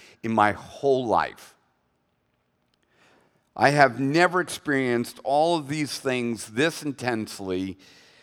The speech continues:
let alone at the same time. But maybe I'm discovering something I didn't know before. Maybe they always traveled together.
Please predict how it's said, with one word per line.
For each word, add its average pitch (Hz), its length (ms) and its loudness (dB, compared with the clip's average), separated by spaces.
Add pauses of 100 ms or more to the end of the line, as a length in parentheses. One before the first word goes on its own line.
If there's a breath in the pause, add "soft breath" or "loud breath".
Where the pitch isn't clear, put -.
(160 soft breath)
let 143 320 6
alone 120 600 2 (120)
at 120 160 -4
the 117 80 -12
same 143 560 -2
time. 101 840 -4 (1300 soft breath)
But 127 200 0
maybe 175 520 2
I'm 151 140 4
discovering 131 580 0
something 123 400 -2
I 117 60 4
didn't 113 240 0
know 123 160 0
before. 95 340 -6
Maybe 143 300 -2
they 131 160 2
always 123 320 -2
traveled 98 480 -2
together. 65 420 -12